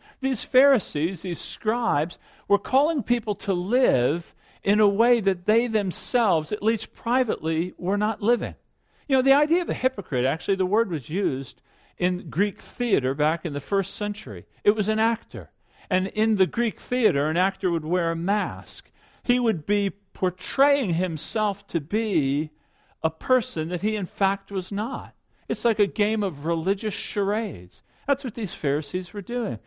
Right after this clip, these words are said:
And Jesus is calling them out, that they preach it, but they don't live it. That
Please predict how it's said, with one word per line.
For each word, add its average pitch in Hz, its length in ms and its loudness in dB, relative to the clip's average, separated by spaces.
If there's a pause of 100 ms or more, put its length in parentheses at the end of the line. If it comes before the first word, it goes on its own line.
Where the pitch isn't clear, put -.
(140)
And 214 140 2
Jesus 220 360 -2
is 226 160 -8
calling 202 360 0
them 220 120 0
out, 247 300 -2 (440)
that 196 200 2
they 196 160 6
preach - 560 0
it, - 340 2 (680)
but 160 100 -12
they 226 100 2
don't 262 220 0
live 214 320 -2
it. 110 140 -12 (640)
That 214 260 2